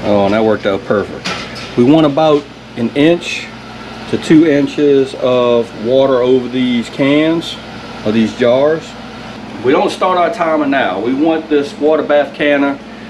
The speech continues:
to come to a nice rolling boil, and then we will start our timer at fifteen minutes and process these green maters for fifteen minutes.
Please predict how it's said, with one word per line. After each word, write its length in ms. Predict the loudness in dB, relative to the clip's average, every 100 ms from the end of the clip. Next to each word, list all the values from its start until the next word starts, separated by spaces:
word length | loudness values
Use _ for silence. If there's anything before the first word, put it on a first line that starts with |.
| -10 -8
to 60 |
come 280 | 0 2 2
to 140 | 0 -2
a 80 | 0
nice 380 | 0 -2 -6 -14 -16 -16 -8
rolling 400 | 0 4 4 2
boil, 480 | 0 0 2 2 0 -6 -8
and 160 | -4
then 180 | -2 2
we 140 | 4
will 180 | 2 0
start 520 | -6 -2 0 0 -2 -6 -16 -16 -14 -4
our 160 | -4 0
timer 340 | 0 0 -2
at 60 | 0
fifteen 440 | -2 2 2 2
minutes 420 | 0 -2 -6 -10 -14 -16 -12 -6
and 200 | -4 -2
process 580 | 0 0 0 -4 -4 -4
these 540 | -6 -4 -6 -6 -6
green 280 | -2 0 0
maters 360 | 0 0 0 -4
for 160 | -12 -4
fifteen 500 | -2 -2 0 -2 -2
minutes. 400 | -4 -6 -8 -12